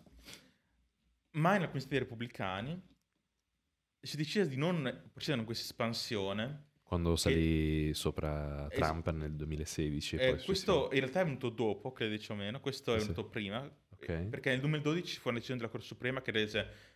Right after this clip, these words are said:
Speaker 1: la decisione di espandere il Medicaid opzionale, ma
Speaker 2: Ah,
Speaker 1: non
Speaker 2: ok.
Speaker 1: la parte sull'essere obbligati a pagare l'assicurazione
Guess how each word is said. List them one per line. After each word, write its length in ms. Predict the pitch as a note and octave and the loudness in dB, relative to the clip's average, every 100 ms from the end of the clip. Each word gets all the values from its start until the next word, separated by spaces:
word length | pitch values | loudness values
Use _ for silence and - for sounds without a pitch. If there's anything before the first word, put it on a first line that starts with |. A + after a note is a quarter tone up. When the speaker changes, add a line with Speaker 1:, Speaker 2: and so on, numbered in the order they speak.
| _ | _
Speaker 1:
la 80 | A2+ | -4
decisione 240 | G#2+ B2+ | 0 2
di 60 | A2+ | 2
espandere 500 | - - A#2 A#2 G#2+ | 0 2 2 4 0
il 60 | G#2+ | 2
Medicaid 500 | A2 A2 A2 A#2+ A2 | 0 -2 -2 0 0
opzionale, 760 | G2+ - G#2+ F#2 F2 F#2 F#2+ - - | -4 -6 -6 -6 -8 -8 -12 -16 -2
ma 60 | F#2 | 2
Speaker 2:
Ah, 100 | D3+ | 6
Speaker 1:
non 200 | F#3 F#3 | 6 6
Speaker 2:
ok. 220 | F3+ F3 B2 | 4 4 2
Speaker 1:
la 100 | B2+ | 2
parte 720 | C3+ B2+ C3+ - C3+ B2+ B2+ | 6 6 6 2 0 0 -2
sull'essere 360 | - A2+ - A2+ | -2 -2 0 -2
obbligati 240 | A2 A#2 | 0 0
a 40 | |
pagare 200 | - G#2+ | 2 0
l'assicurazione 1300 | G#2 - - G#2 G#2 - - A#2+ A#2 A#2 A2+ A2+ G#2+ | -2 -4 -10 -10 -8 -10 -2 0 0 0 -2 -2 -4